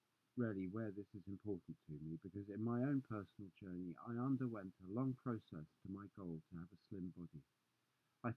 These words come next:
finally found out my solution to my weight problem, and then I applied it and reached my desired end.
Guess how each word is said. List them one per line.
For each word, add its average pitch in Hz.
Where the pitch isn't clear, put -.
finally 147
found 117
out 92
my 92
solution 113
to -
my 104
weight 95
problem, 80
and 101
then 110
I 85
applied 98
it 135
and 92
reached 95
my 92
desired 87
end. 78